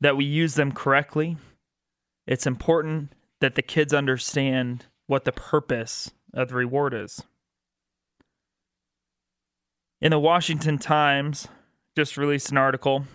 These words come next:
How Participation Trophies Corrupted America's Culture. And they say, in this article, that the ultimate example of this corruption of society can be found on TikTok.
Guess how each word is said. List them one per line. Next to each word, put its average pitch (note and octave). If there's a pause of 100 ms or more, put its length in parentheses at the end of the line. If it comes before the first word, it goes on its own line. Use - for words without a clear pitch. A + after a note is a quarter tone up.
How C#3
Participation C3+
Trophies C3+ (220)
Corrupted C#3
America's B2
Culture. B2 (2750)
And D3
they D3+
say, D3 (360)
in C3
this B2+
article, B2+ (1900)
that D3
the E3
ultimate F#3
example D#3
of C#3+
this D3
corruption C#3+
of C3
society C3+
can C3+
be A#2+
found C3+
on B2+
TikTok. C3